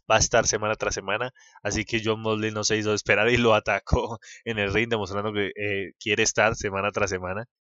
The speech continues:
que es ese momento donde no estuvo, recordemos que, eh, Renee Young dio positivo para coronavirus, así que se aislaron, estuvieron en cuarentenados juntos ahí, pero pues semana tras semana siempre han estado. Y estuvo atacando a N J F.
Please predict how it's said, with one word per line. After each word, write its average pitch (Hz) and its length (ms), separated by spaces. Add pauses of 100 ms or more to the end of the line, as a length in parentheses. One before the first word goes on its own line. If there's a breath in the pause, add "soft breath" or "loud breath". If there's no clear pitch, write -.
que 117 140
es - 260
ese 117 240
momento 120 480
donde 117 380
no 107 340
estuvo, 123 300
recordemos 107 600
que, 104 360 (340 soft breath)
eh, 92 480
Renee 98 380
Young 113 320
dio 113 160
positivo 110 400
para 117 180
coronavirus, 101 640
así 98 160
que 110 140
se 110 140
aislaron, 98 480 (120)
estuvieron 98 480
en 107 80
cuarentenados 90 680
juntos 110 340
ahí, 101 200 (420 loud breath)
pero 104 180
pues - 400 (140)
semana 95 340
tras 120 180
semana 101 320
siempre 104 260
han 107 100
estado. 107 360 (520 loud breath)
Y 104 80
estuvo 113 400
atacando 120 800
a 107 160 (220)
N 135 300
J 113 160 (220)
F. - 400